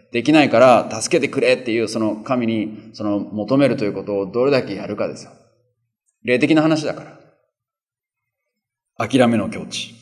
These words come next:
<laughs> 十二節から十四節まで。ついで主はモーセに言われた。「このアバリム山に登り、私はイスラエル人に与え、私がイスラエル人に与えた地を見よ。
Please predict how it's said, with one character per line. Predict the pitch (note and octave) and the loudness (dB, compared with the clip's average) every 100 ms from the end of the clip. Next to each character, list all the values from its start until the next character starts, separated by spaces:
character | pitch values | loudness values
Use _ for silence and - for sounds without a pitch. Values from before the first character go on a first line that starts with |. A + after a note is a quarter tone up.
| _ _ - | _ _ -12
<laughs> | A#2 - - - _ _ _ _ _ _ _ _ _ _ _ _ _ _ _ _ | -12 -12 -20 -20 _ _ _ _ _ _ _ _ _ _ _ _ _ _ _ _
十 | A#2+ F#3+ | 2 4
二 | G#3 | 4
節 | F#3+ F#3 | 4 4
か | E3+ | 8
ら | F3 D#3+ F#2 | 10 8 6
十 | B2+ D3+ D3 | 4 6 6
四 | C3 D3+ C#3+ | 8 6 6
節 | A2 G2 | 2 -2
ま | F#2 | -4
で。 | F2+ - - - - - _ _ _ _ _ _ _ _ _ - | -4 -6 -12 -20 -20 -20 _ _ _ _ _ _ _ _ _ -4
つ | F#3+ | 2
い | G#3 | 4
で | G3+ | 4
主 | F#3+ | 6
は | F#3 | 6
モ | E3 F#3 | 6 6
ー | |
セ | E3 | 4
に | B2 | 4
言 | G#2 | 2
わ | |
れ | F#2+ | 0
た。 | - | -2
「こ | F#2+ | 2
の | D#3 D#3 - - - - | 6 6 6 -2 -14 0
ア | B2+ | 4
バ | D#3+ | 6
リ | F#3 | 6
ム | F#3+ | 4
山 | F3+ D3 C3+ A#2+ - - | 2 2 2 0 -4 -2
に | E3 | 2
登 | C3 A#2 B2+ | 2 4 6
り、 | D3 G2+ - - - | 4 2 -6 -14 -4
私 | A2 B2 A#2+ | 0 0 4
は | C#3+ B2+ | 4 4
イ | A2 | 2
ス | C3 | 4
ラ | C#3+ | 4
エ | |
ル | C3+ | 4
人 | A#2+ A2+ | 0 0
に | A#2 | 0
与 | - F#2 G#2 | -2 -2 0
え、 | A2 - - | -2 -6 -14
私 | - F#2+ G#2+ - A2+ | -10 -2 -2 -2 -4
が | A2 D3+ - - | 4 6 4 0
イ | A2 | -8
ス | B2+ | 2
ラ | C3 | 4
エ | |
ル | A#2+ | 4
人 | A2+ G#2+ | 0 -2
に | G2+ | -2
与 | F2+ G2+ | -2 -2
え | G#2+ | -2
た | G#2+ | -2
地 | G#2 A2+ | -4 -6
を | F2 | -4
見 | |
よ。 | F#2+ | -6